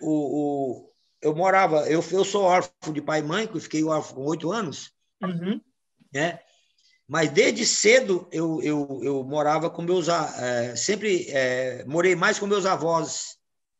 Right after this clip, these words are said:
Speaker 1: é, interagi mais com meus avós paternos, os pais do meu pai.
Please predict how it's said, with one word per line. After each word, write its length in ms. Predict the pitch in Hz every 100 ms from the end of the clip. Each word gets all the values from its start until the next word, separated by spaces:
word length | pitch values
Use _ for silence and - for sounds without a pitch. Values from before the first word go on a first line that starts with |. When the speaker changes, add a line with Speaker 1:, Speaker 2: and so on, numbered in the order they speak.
| _ -
Speaker 1:
é, 800 | 117 117 117 110 101 95 82 98
interagi 520 | 123 170 170 160 143
mais 180 | 156 160
com 60 | 170
meus 180 | 180 170
avós 360 | 143 160 -
paternos, 640 | - 170 160 175 151 117 117
os 160 | 117
pais 180 | 123 120
do 60 | 120
meu 140 | 120
pai. 320 | 185 196 143